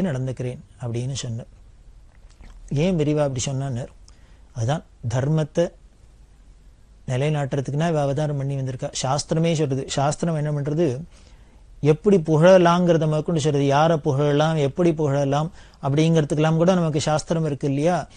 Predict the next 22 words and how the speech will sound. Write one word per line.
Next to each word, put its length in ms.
இந்த 140
ஸ்தோத்திரம் 600
பண்ணணும் 340
அப்படின்னாக்க 920
எப்படி 340
பண்ணணும்? 400
நாலு 420
சொல்றது. 400
ஒருத்தரை 280
நேருக்கு 460
நேர் 300
ஸ்தோத்திரம் 380
பண்ணணும் 340
அப்படின்னா, 400
அவரை 200
புகழணும்னா 720
ரெண்டு 360
பேரை 260
தான் 200
நேருக்கு 520
நேர் 200
புகழலாம், 540